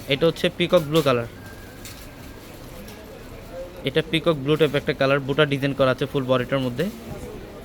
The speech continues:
ফুল বডিটার মধ্যে। এবং আঁচল এবং পাড় হচ্ছে ম্যাজেন্ডা পিঙ্কের কম্বিনেশন। প্রত্যেকটা শাড়ি ফ্যাশনেবল, প্রত্যেকটা শাড়ি ডিফারেন্ট। আমরা এই শাড়িগুলোর প্রাইস দিচ্ছি মাত্র পাঁচ হাজার একশো টাকায়।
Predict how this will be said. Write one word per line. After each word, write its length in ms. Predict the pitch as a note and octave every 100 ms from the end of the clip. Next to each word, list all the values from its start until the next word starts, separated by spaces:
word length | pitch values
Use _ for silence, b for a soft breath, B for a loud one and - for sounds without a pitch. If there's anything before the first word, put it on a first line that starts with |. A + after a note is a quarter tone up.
| -
ফুল 200 | F#3+ F#3+
বডিটার 340 | D#3 D#3 D3+
মধ্যে। 220 | C#3+ B2+
এবং 240 | C#3 C#3+ D3
আঁচল 320 | D3 D3 F#3
এবং 160 | F3+ E3 E3+
পাড় 200 | D#3+ E3
হচ্ছে 360 | - F3+ G3 - - - C#3
ম্যাজেন্ডা 480 | D3+ D#3 D#3 F3 E3+
পিঙ্কের 320 | D#3+ D3+ C#3
কম্বিনেশন। 500 | C3 B2 B2 A#2+ A#2+ - -
প্রত্যেকটা 760 | F#3+ - - - F#3 - G3 - -
শাড়ি 240 | D#3+ E3
ফ্যাশনেবল, 540 | - C#3+ D#3 D3+ D#3 D3+
প্রত্যেকটা 400 | C#3+ - D3+ D#3 -
শাড়ি 220 | D#3 D3+
ডিফারেন্ট। 420 | C#3+ C3 C#3+ D#3+ - - - - -
আমরা 180 | B2+ D3
এই 60 | D3+
শাড়িগুলোর 420 | D3+ C#3+ D3 D#3
প্রাইস 260 | - C#3 B2+
দিচ্ছি 180 | -
মাত্র 360 | C#3+ B2 - G#3 - - - - - - - - - - - - - - - - - -
পাঁচ 160 | D3+ E3+
হাজার 200 | D#3 C#3+
একশো 200 | - B2
টাকায়। 260 | A#2 -